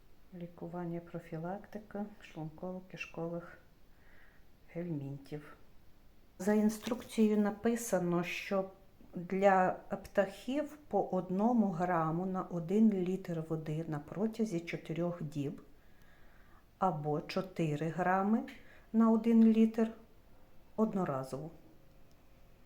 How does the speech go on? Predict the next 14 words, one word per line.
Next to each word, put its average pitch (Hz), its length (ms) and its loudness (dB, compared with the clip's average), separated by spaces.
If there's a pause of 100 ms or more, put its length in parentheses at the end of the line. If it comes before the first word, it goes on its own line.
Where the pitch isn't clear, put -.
(160)
Ми 180 140 -6
вже 175 160 -10
поставили 170 640 -6
чотири 160 500 -6
грами 160 460 -6
на 175 160 -4
один 156 480 -6
літр, 175 280 -10 (100)
то 254 100 -8
дамо 262 300 -4
їм 277 260 -6
одноразово. 247 760 -2
А 185 100 -2
завтра 196 520 0